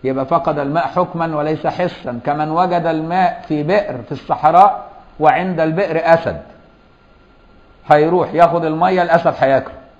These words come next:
يقوم يتيمم ويسيب البئر اللي عنده الأسد، لأنه يسموه فقد حكمي مش حسي. يبقى قدامه المية بس الأسد هناك، أو جاي للبئر بس لقى إيه؟ حنش، يعني تعبان كبير قاعد في فم البئر.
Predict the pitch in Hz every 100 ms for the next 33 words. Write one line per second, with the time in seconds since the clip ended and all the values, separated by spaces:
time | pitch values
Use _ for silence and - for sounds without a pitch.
0 | - _ - - - 190 208 196 185 185
1 | 202 208 196 185 214 196 180 196 185 160
2 | 156 151 135 123 - - - - - _
3 | _ _ 139 147 151 143 151 165 185 -
4 | 151 139 180 175 127 95 - - - -
5 | - - 123 - 170 170 - - - -
6 | - - _ 175 190 190 196 240 220 220
7 | 208 175 175 196 196 233 208 180 185 185
8 | 175 - - - - - 156 175 170 196
9 | 214 196 185 165 160 160 156 - 151 147
10 | 156 151 170 208 165 165 175 180 170 185
11 | 170 180 190 165 - - 190 147 - -
12 | - - 117 120 127 143 131 180 170 151
13 | 160 190 127 147 156 135 131 120 147 143
14 | 123 120